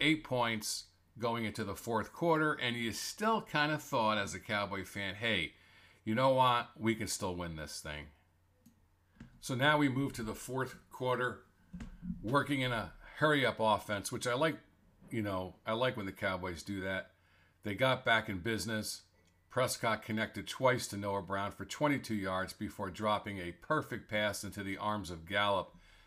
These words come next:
down the left sideline for a forty-one-yard completion.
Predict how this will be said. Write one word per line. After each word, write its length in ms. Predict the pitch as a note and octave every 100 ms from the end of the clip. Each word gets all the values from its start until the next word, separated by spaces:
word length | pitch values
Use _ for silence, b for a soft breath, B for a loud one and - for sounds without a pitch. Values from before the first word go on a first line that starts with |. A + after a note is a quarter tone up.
| B
down 240 | - G2 F#2+
the 80 | F2+
left 240 | G2+ G#2+
sideline 560 | - G#2 G2+ G2 F#2 F2
for 240 | - G2
a 60 | E2+
forty-one-yard 840 | - B2+ A2 G#2+ G2+ F#2+ F#2 E2+
completion. 640 | E2 - G2+ F#2+ - D2+